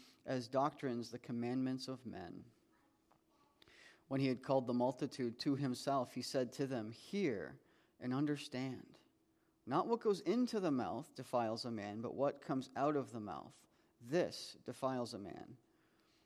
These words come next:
Then the disciples came and said to him, "Do you not know that the Pharisees were offended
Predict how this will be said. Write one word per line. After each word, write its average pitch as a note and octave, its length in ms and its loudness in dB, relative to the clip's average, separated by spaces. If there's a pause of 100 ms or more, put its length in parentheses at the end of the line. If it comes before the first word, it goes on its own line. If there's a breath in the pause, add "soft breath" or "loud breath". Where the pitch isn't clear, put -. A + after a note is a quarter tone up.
(240 soft breath)
Then D3+ 140 6
the D#3 80 8
disciples D3 520 2
came C#3 360 0
and C3 120 0
said B2+ 260 0
to C3 120 -2
him, B2+ 360 -2 (480 loud breath)
"Do D3 100 2
you F#3 140 4
not F#3 320 4
know D#3+ 480 2 (540 soft breath)
that C#3+ 140 -4
the C#3 80 -2
Pharisees F#3 600 2
were C3+ 160 4
offended C#3+ 840 -2